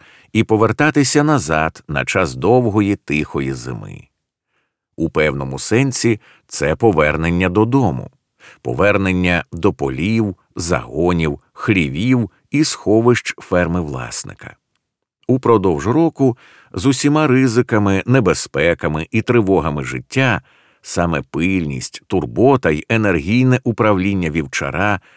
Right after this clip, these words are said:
успішно проводили овець через усі випробування. З піднесеним почуттям спокою і задоволення промовляється ця заява: "Я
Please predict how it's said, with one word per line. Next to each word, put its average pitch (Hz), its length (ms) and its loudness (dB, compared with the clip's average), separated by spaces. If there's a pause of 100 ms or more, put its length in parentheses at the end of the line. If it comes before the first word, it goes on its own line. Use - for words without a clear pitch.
(240)
успішно 135 720 -4
проводили 107 600 2
овець 80 540 -2 (160)
через 143 420 2
усі 92 340 -4
випробування. 64 840 -4 (640)
З 92 160 -4
піднесеним 95 760 0
почуттям 78 640 -2
спокою 101 800 -2
і 90 80 -2
задоволення 76 880 -2 (300)
промовляється 92 840 -2
ця 80 320 -4
заява: 65 600 -8 (520)
"Я 131 560 -2